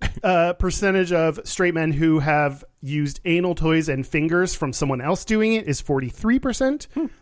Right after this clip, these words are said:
Speaker 1: They have used anal toys or fingers on themselves is forty percent. So, like, there's a very, I thought the, like, if you did it yourself, that'd be a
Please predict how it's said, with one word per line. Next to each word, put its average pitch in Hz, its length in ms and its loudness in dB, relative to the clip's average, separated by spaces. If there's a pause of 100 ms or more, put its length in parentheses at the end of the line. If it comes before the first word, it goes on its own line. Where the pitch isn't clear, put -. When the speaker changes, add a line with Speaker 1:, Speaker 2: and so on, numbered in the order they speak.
Speaker 1:
They 147 140 0
have 143 100 0
used 147 220 0
anal 147 200 0
toys 143 300 0
or 135 180 -4
fingers 139 320 -2
on 139 200 -4
themselves 160 800 -2
is 123 200 -8
forty 165 460 -2
percent. 285 600 -4
So, - 140 -2
like, 202 180 0
there's 208 180 0
a 226 80 4
very, 202 420 2 (220)
I 208 80 -4
thought 214 320 -2
the, 170 260 0
like, 156 220 -2
if 165 220 -6
you 151 60 -6
did 175 140 2
it 165 40 -2
yourself, 147 640 0
that'd 151 140 0
be 143 100 -2
a 135 40 -2